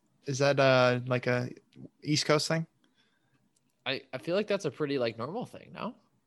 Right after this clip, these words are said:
Speaker 1: I don't know. I don't think we have a Bob's around here.
Speaker 2: You don't have a Bob's Discount Furniture?
Speaker 1: I'm afraid not.
Speaker 2: His Bob-O-Pedic mattress sells for, I don't know, something or other.
Speaker 1: Bob-O-Pedic? Is,
Speaker 2: Yeah.
Speaker 1: this man sounds like the goat, straight up.
Speaker 2: Uh, he's pretty cool. Ha-,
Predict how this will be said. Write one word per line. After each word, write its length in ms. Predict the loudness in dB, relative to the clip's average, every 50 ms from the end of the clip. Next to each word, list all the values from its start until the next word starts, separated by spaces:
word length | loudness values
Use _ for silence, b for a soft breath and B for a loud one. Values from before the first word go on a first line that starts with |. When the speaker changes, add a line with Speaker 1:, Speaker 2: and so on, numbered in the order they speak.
| _ _ _ _ _ _ -14
Speaker 1:
I 100 | -8 -6 -4
don't 120 | -4 -2
know. 140 | -2 -2 -2
I 140 | -2 0 0
don't 180 | 0 0 0
think 160 | 0 0 0 2
we 80 | 2
have 100 | 4 4
a 60 | 4
Bob's 340 | 4 4 6 4 4 2 0
around 240 | -4 -4 -4 -4 -4
here. 220 | -4 -6 -6 -8 -10 _ _ _ _ _ -10
Speaker 2:
You 120 | -6 -2
don't 120 | -2 0 2
have 120 | 2 2
a 80 | 0 0
Bob's 400 | 0 0 0 0 0 -2 -4 -8
Discount 400 | -8 -8 -8 -6 -8 -8 -8 -8
Furniture? 480 | -12 -14 -14 -12 -12 -10 -10 -10 -10 -12 B B B B
Speaker 1:
I'm 160 | 2 4 4
afraid 320 | 4 6 6 6 6 6
not. 360 | 4 2 0 -2 -6 -8 -12 _ b b b b b b b b _ _
Speaker 2:
His 180 | -6 -6 -4
Bob-O-Pedic 760 | 0 2 2 4 4 4 4 2 2 0 0 0 0 0 0 0
mattress 440 | 0 0 0 0 -2 -4 -4 -4
sells 360 | -2 0 2 2 2 0 -2 -4
for, 400 | -2 0 0 0 0 -2 -6 -12 _ -14
I 80 | -12 -10
don't 100 | -8 -8
know, 160 | -8 -8 -8
something 500 | -4 0 2 2 4 6 4 6 8 8
or 100 | 6 6
other. 60 | 6 4
Speaker 1:
Bob-O-Pedic? 600 | 2 4 4 6 6 6 4 4 2 -2 -10 -10 -4 2
Is, 200 | 4 4 4 6
Speaker 2:
Yeah. 140 | 6 8 8
Speaker 1:
this 160 | 8 8 8 8
man 240 | 8 8 8 6
sounds 260 | 6 6 6 6 6 4
like 160 | 4 2 2
the 80 | -2
goat, 320 | 0 2 2 2 2 -2 -6 _ _ _ _ _ _ _
straight 380 | -4 -2 4 6 8 8 8 8
up. 220 | 6 4 2 0 _ _ _ _ _ _ _ _ _ _ _ _ _ _ _ _ _ -2
Speaker 2:
Uh, 120 | -2 -2 -2 -2
he's 260 | -2 -2 -2 -2 -2
pretty 280 | 0 0 2 2 2
cool. 380 | 0 0 2 6 6 6 6 4 2
Ha-, 160 | 0 0